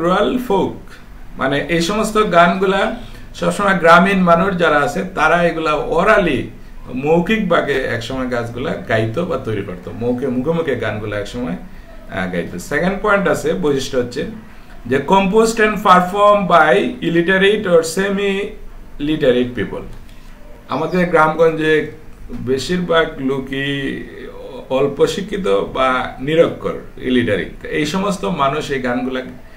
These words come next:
গেয়েছে এবং এগুলা তারা কম্পোজ তৈরি করেছে, লিখেছে এই গানগুলা। বিশেষ করে যে মানুষগুলো লিখছে তারা খুব শিক্ষিত মানুষ না, illiterate and semi literate people।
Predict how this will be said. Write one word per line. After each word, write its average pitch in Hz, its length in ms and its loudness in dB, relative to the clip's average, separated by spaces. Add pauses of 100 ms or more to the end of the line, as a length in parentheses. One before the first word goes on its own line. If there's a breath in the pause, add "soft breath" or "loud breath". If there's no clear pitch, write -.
(320 loud breath)
গেয়েছে 156 420 0
এবং 135 500 -2
এগুলা 120 360 -4
তারা 123 180 -6
কম্পোজ 127 600 -6
তৈরি 120 180 -2
করেছে, 104 360 -6
লিখেছে 107 480 -4
এই 92 60 -8
গানগুলা। 92 420 -6 (240)
বিশেষ 107 360 -6
করে 139 320 0
যে 120 200 -2
মানুষগুলো 131 480 -2
লিখছে 135 340 -4
তারা 123 220 -4
খুব 147 260 -8
শিক্ষিত 127 320 -8
মানুষ 139 380 -8
না, 180 80 -8 (520 loud breath)
illiterate 156 600 4
and 123 100 0
semi 120 300 -4
literate 104 480 -4
people। - 280 -10